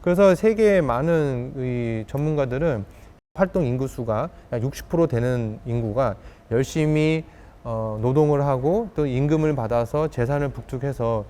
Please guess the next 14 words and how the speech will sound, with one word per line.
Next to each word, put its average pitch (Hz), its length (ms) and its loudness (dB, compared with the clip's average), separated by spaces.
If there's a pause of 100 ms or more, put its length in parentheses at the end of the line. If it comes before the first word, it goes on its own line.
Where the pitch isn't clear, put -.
(220)
결국은 139 300 -2
중산층으로 147 600 0
갈 107 140 -6
것이고, 101 500 -6 (280)
그럼 156 140 -2
이 156 80 0
중산층은 175 600 2
결국은 139 520 0 (360)
이 139 100 -2
아세안의 147 540 0
소비를 247 480 0
이끈다라는 113 1120 -4
점인 117 360 -2
것입니다. 95 500 -6